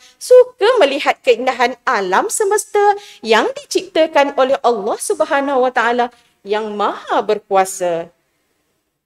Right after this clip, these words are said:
Baiklah murid-murid, kita teruskan dengan pantun yang ketiga. Pantun yang ketiga, menyendiri, bertafakur dan beribadah. Gua Hira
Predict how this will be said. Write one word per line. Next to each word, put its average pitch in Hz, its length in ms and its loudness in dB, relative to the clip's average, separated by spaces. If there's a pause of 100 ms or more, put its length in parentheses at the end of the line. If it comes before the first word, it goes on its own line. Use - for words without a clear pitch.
(340)
Baiklah 180 240 -4
murid-murid, 180 560 -2
kita - 160 -6
teruskan 339 720 -2
dengan 202 480 -6
pantun 208 480 -2
yang 320 160 -4
ketiga. 320 800 4 (1400)
Pantun 262 560 -4
yang 262 160 2
ketiga, 208 640 2 (320)
menyendiri, 294 1200 0
bertafakur 320 1040 -2 (160)
dan 302 400 -2
beribadah. 202 840 -2 (480)
Gua 302 400 4
Hira 208 540 0